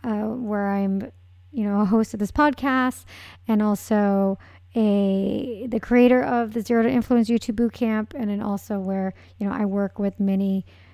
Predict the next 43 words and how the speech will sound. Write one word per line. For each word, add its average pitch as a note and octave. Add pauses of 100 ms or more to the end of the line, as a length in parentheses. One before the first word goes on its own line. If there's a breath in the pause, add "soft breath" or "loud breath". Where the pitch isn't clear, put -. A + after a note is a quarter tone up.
(100)
clients D#4
on A#3
a A3+
one-on-one G#3
basis, G3
helping G#3+
them F#3+
with F#3
their G3
channel. G3
So -
I C#4+
talked -
about C#4
that, A3
but A#3+ (340 loud breath)
what C#4+
I D#4
want G4+
to C4
kind A#3
of G#3+
go A3+
into A#3
a -
little G#3+
bit A3+
more G#3
detail G#3
about G3+
today G3+ (540 loud breath)
is C4
to C4+
share G4+
kind G#4+
of E4+
my, A#3 (1700 soft breath)
my C4+
vision G3+
when G3+
it G#3
comes G3+
to G3